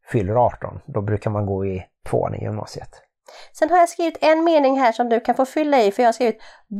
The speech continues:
Speaker 2: bonusförälderns roll, frågetecken, när man har vuxna barn hemma, eller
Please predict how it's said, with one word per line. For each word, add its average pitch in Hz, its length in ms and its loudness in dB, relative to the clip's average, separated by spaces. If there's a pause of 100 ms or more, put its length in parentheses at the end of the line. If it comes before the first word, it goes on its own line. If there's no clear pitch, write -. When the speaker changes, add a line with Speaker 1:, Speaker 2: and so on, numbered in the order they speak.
(100)
Speaker 2:
bonusförälderns 226 840 2
roll, 233 400 0 (260)
frågetecken, 180 640 -2 (500)
när 208 120 0
man 196 140 0
har 175 160 0
vuxna 185 500 -10 (340)
barn 196 260 0
hemma, 190 260 -6
eller 185 160 -8